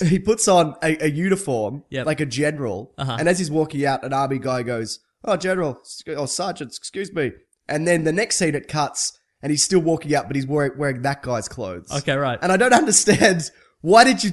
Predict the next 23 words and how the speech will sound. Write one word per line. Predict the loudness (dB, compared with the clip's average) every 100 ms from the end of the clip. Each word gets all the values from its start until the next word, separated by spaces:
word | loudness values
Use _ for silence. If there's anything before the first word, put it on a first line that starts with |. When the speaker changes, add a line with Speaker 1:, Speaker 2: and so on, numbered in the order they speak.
| -4
Speaker 1:
change | 4 4 4 0
twice? | 2 2 2 -2
Just | -2 -4
walk | 0 2 4 4
out, | 4 2 -2 0
or | 2
just | 2 0
kill | 2 4
him | 2
and | 0
keep | -2 -2
walking. | 0 -2 -2 -6
Like, | -4 -2
what |
Speaker 2:
Yeah. | 0
Speaker 1:
are |
you, | -2 -2
what | -2
are |
you | -2
doing? | 0 2 2 -2 -10 -20 _ _
Speaker 2:
<laughs> | -12 -12 _ -4
Speaker 1:
I, | 0 2